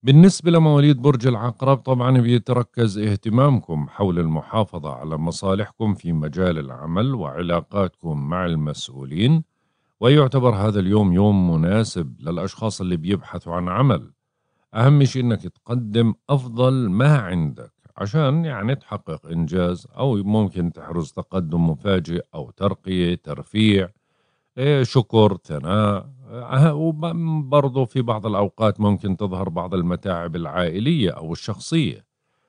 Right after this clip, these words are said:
المطلوب منك إنك تكون على قدر المسؤولية. أهم نقاط، حاول قدر الإمكان اليوم ما تجازف وما تغامر وما تشوه سمعتك، وبرضو تنتبه أثناء مسؤولياتك وخصوصًا العائلية.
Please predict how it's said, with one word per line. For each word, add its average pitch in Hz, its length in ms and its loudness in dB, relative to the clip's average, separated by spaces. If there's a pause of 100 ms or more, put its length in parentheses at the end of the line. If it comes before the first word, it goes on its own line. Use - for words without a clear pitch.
(120)
المطلوب 147 500 4
منك 127 360 2
إنك 87 200 0
تكون 95 440 -2
على 92 320 0
قدر 92 380 -2
المسؤولية. 80 1040 -6 (680)
أهم 160 360 6
نقاط، 143 380 2
حاول 107 460 0
قدر 104 320 0
الإمكان 85 560 -2
اليوم 73 440 -4
ما 76 140 -4
تجازف 107 580 0
وما 92 220 0
تغامر 113 480 0
وما 101 300 2
تشوه 92 420 -2
سمعتك، 76 680 -6 (200)
وبرضو 139 540 0
تنتبه 123 640 0 (100)
أثناء 113 520 0 (320)
مسؤولياتك 98 1080 0
وخصوصًا 85 600 -8
العائلية. 73 1120 -6